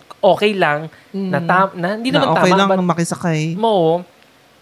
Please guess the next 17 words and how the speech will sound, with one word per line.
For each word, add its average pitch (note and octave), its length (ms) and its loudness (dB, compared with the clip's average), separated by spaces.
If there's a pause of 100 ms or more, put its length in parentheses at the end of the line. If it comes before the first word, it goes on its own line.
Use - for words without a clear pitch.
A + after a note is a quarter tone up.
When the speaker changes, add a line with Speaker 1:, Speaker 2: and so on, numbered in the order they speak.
(460)
Speaker 1:
Pero A3 160 4
in A3 160 2
reality, F3+ 480 0
nakakasakit E3 640 -4
tayo C3+ 400 -4 (380)
sa - 160 -12
someone D3+ 340 0
na C#3+ 160 -4
hindi C#3+ 300 -8
natin C3 400 -8 (240)
Speaker 2:
Oo, C#3+ 340 0
or D#3+ 160 2
nakaka-offend. D3 720 -2
Speaker 1:
Oo, G#3+ 240 2
Speaker 2:
Mm. A3 80 0
Speaker 1:
nakaka-offend F3+ 540 -2
tayo. B2+ 400 -6